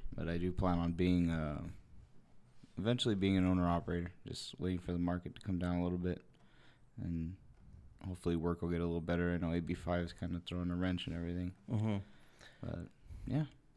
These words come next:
Speaker 2: So you're not buying a two hundred fifty thousand dollar truck?
Speaker 1: Hell no, bro. I ain't buying a house on wheels. Not right now.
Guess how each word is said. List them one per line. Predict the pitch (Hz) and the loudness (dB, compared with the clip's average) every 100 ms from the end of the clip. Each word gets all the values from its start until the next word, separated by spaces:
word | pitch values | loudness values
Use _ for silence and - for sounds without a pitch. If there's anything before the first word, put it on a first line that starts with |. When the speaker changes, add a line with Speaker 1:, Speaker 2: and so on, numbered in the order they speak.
| - - - - | -20 -20 -20 -12
Speaker 2:
So | - 120 | 0 4
you're | 117 | 6
not | 120 113 | 6 6
buying | 113 113 110 | 6 6 4
a | 107 | 0
two | - 117 | 2 4
hundred | 117 107 | 6 4
fifty | 120 113 | 2 0
thousand | 107 110 110 113 | 4 6 6 4
dollar | 104 107 | 4 2
truck? | - 123 120 - 113 | -2 -8 -8 -8 -2
Speaker 1:
Hell | 127 151 | 0 2
no, | 170 175 95 | 2 2 2
bro. | 92 131 165 147 - | 2 -2 -4 -10 -10
I | - | -2
ain't | 123 101 | 0 2
buying | 104 | 4
a | 98 | 4
house | 90 98 - | 4 2 2
on | 95 | 0
wheels. | 95 107 127 - - - | 2 0 -4 -10 -18 -4
Not | 87 95 | 2 4
right | 95 | 4
now. | 104 147 | 4 0